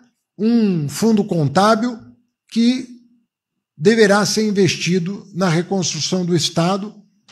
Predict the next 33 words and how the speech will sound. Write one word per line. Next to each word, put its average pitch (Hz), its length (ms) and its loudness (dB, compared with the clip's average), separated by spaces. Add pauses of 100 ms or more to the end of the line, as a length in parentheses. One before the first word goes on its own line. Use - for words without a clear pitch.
(140)
segundo 240 580 0
um 233 160 -8
plano 220 260 2
de - 60 -10
trabalho 202 560 2 (320)
que - 80 -8
o 185 60 0
senhor 226 300 4
vai, 185 260 0
vai 170 200 2
elaborar 160 720 0 (160)
junto 175 360 2
com 196 80 0
a 165 60 2
sua 202 180 0
equipe 226 480 -4 (340)
e, 220 560 2
em, 180 640 -2 (220)
evidentemente, 180 760 -2
em 160 300 -4
diálogo 185 760 0 (440)
com 180 80 0
o 175 60 2
povo 185 280 2
do 175 100 2
Rio 170 140 4
Grande 170 220 2
do 156 80 0
Sul. 120 280 -8 (640)
Então, 233 320 -2
essa 233 280 0
segunda 226 360 0
medida 175 680 0